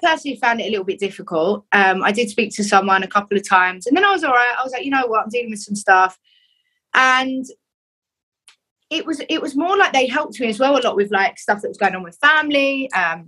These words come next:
like, just, just loads of stuff, like boyfriends, relationships, things like that. So they were really, really good. And then you get, like, a certain time period where they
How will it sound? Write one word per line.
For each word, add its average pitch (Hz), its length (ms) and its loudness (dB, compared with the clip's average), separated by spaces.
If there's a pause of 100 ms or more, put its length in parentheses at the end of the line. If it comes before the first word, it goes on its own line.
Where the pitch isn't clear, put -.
(100)
like, 185 180 -2 (460)
just, 415 200 2 (100)
just 381 300 0
loads 320 280 2
of 269 60 -8
stuff, 185 240 -2
like - 140 -4
boyfriends, 269 560 2
relationships, 233 840 -2
things 208 240 -2
like 202 120 0
that. 277 240 2
So 285 220 0 (340)
they 359 140 4
were 359 100 0
really, 247 200 -6
really 208 160 2
good. 233 260 0
And 220 160 -2
then 226 260 -2 (440)
you 254 160 -2
get, 285 180 2
like, 285 220 2
a 262 40 4
certain 233 300 0
time 226 540 0
period 208 640 2
where 190 240 0
they 185 500 0